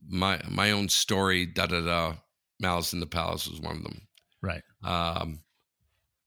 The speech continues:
Speaker 1: Michael Schumacher may be another one that's under that same banner of shows that they're showing.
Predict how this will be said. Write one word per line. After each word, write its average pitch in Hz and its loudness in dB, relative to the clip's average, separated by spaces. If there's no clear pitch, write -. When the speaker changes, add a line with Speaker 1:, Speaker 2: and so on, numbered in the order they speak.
Speaker 1:
Michael 104 0
Schumacher 104 4
may 95 2
be 95 0
another 92 0
one 92 -2
that's - -8
under 90 -4
that 87 -6
same 92 0
banner 87 -2
of 82 -6
shows 87 -4
that 82 -10
they're 80 -8
showing. 80 -8